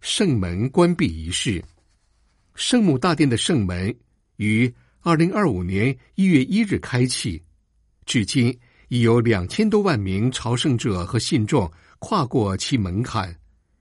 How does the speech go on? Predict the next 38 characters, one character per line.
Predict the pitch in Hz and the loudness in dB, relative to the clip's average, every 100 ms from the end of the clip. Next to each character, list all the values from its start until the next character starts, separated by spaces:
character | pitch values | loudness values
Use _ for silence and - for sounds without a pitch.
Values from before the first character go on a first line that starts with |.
| _ _ - | _ _ -12
选 | - 135 123 | 0 2 2
择 | - 156 | 2 2
圣 | 160 247 | 2 0
诞 | 214 123 | 0 -2
节 | - 98 131 - - - - | -2 -2 -2 -6 -20 -20 0
作 | - 135 | 4 4
为 | 110 135 - _ | 4 0 -2 _
圣 | - - 185 | -6 0 2
门 | 123 135 165 | 2 2 2
关 | 220 226 | 0 2
闭 | 208 | 2
日 | 143 143 | 2 0
期 | 101 - 143 - _ _ - | -2 -2 -2 -2 _ _ -8
也 | - 120 | 0 2
并 | 180 151 | 2 0
非 | 190 | 0
偶 | - 98 92 | 0 -2 -4
然。 | 90 87 92 - _ _ _ _ _ _ _ | -4 -4 -4 -8 _ _ _ _ _ _ _
圣 | - - 143 | -4 2 2
母 | 98 | 0
大 | - 101 | -2 -2
殿 | - 110 80 - _ - | 0 -2 -2 -8 _ -4
保 | 113 101 | -2 0
存 | - 117 123 | -2 -2 0
着 | 143 87 - _ _ | 0 -2 -10 _ _
耶 | 202 | -2
稣 | 214 240 | -2 -2
圣 | 196 208 107 | -2 -2 -2
婴 | 101 123 131 127 _ _ | 0 0 0 -4 _ _
刚 | - 156 165 | 0 0 0
出 | - | -2
生 | 208 233 226 | -2 -2 -2
时 | - 98 110 120 _ - | -2 -2 -2 -4 _ -12
躺 | - 110 95 | -6 -4 0
卧 | 135 | -2
的 | 113 | -2
摇 | 92 87 127 | -4 -2 0
篮。 | 107 78 90 | -2 -2 -6